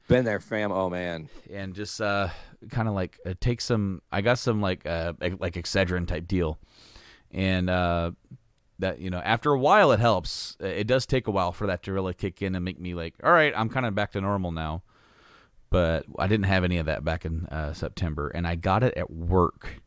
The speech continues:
Speaker 2: And it, it hit me early on at work, and of course we have nothing but, like, uh, those,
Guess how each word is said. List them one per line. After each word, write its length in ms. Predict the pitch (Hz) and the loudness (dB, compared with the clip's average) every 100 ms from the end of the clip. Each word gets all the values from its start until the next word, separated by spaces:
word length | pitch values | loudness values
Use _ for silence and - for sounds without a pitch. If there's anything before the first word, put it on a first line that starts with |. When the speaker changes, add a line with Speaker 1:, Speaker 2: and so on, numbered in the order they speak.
| _ _ - - _ - | _ _ -20 -20 _ 0
Speaker 2:
And 200 | 90 87 | 0 2
it, 220 | 92 87 | 0 0
it 100 | 90 | 0
hit 200 | 80 107 | 0 2
me 140 | 120 101 | 2 4
early 280 | 110 107 101 | 4 6 6
on 160 | 104 | 4
at 100 | 101 | 4
work, 300 | 104 104 101 | 4 4 4
and 160 | 92 92 | 2 2
of 80 | 90 | 2
course 160 | 113 | 2
we 60 | 110 | 2
have 100 | 101 | 2
nothing 460 | 110 - 117 101 | 0 2 2 2
but, 260 | 98 95 - | 4 2 2
like, 340 | 87 82 - - _ - - - - - - _ - | 0 0 -4 -16 _ -20 -20 -20 -20 -20 -20 _ 2
uh, 500 | 90 85 82 78 69 | 4 4 4 2 0
those, 800 | 82 92 92 90 85 78 - | 2 4 6 4 2 0 -4